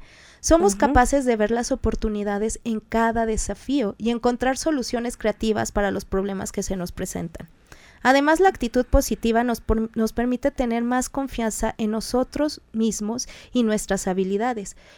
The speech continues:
Speaker 1: Cuando confiamos en nosotros mismos, somos capaces de tomar decisiones importantes, lo que
Speaker 2: Ujú.
Speaker 1: contaba hace rato, a de nosotros mismos y hacia los demás,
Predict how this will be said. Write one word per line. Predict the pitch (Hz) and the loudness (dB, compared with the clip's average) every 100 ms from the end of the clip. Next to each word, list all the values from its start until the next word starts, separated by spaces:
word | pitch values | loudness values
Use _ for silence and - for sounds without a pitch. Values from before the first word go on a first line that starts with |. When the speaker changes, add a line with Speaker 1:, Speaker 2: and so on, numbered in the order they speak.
| _ | _
Speaker 1:
Cuando | 247 254 269 | 2 2 2
confiamos | 277 269 302 359 330 | 2 0 -2 -2 -4
en | 254 | -4
nosotros | 214 226 - 254 | -4 -6 -4 -4
mismos, | 247 226 220 240 | -2 -4 -4 -4
somos | 247 240 247 - | -4 -4 -4 -6
capaces | - 208 - 214 240 226 | -4 -4 0 0 0 -2
de | 196 | -2
tomar | 208 208 208 | -2 -4 -4
decisiones | 226 262 302 - 247 226 - | -4 -2 -2 -2 -2 -2 -4
importantes, | 208 190 185 180 180 - 220 - - _ _ | -6 -8 -6 -8 -8 -10 -14 -16 -20 _ _
lo | 190 208 220 | -4 -2 0
que | |
Speaker 2:
Ujú. | 220 | 0
Speaker 1:
contaba | 196 196 202 | 0 0 -2
hace | 220 196 | -4 -4
rato, | 180 - - - | -6 -8 -12 -14
a | - 202 | -8 -2
de | 202 | 0
nosotros | 185 180 220 - 302 247 | -2 -2 -4 -2 -4 -4
mismos | 233 226 226 196 | -4 -4 -6 -6
y | |
hacia | 170 175 | -4 -2
los | 170 | -2
demás, | 175 185 196 | -4 -4 -6